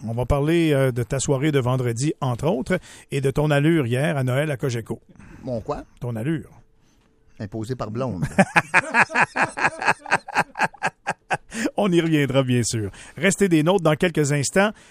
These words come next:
Speaker 1: Pour la première fois, vous allez entendre les gens de Devcor et du groupe D C D L S commenter le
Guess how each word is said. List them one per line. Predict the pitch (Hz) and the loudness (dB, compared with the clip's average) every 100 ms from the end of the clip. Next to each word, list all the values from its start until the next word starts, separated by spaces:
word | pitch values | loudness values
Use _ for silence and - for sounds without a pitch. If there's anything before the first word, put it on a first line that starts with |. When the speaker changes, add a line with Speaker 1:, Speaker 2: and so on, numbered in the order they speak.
| - - | -14 -4
Speaker 1:
Pour | 147 | 0
la | 156 | 2
première | 208 233 214 | 6 6 6
fois, | 165 214 208 | 4 2 4
vous | 156 | 4
allez | 156 | 4
entendre | 156 151 190 196 151 | 4 4 4 4 2
les | 143 131 | 2 4
gens | 156 190 | 4 2
de | 139 147 143 | 6 8 8
Devcor | 123 202 165 - 160 202 214 180 - - - | 8 4 4 4 6 6 0 -4 -12 -6 2
et | 185 | 4
du | 156 | 4
groupe | 147 185 208 - | 6 6 6 2
D | 123 123 214 | -4 2 4
C | - 233 214 | 4 2 2
D | 156 | 2
L | 160 139 | 4 4
S | 185 190 - | 2 0 2
commenter | - 247 226 185 - 190 220 - - - _ | 6 8 6 4 2 2 2 -4 -20 -20 _
le | 113 135 156 156 151 147 143 139 | -4 2 6 6 8 6 6 6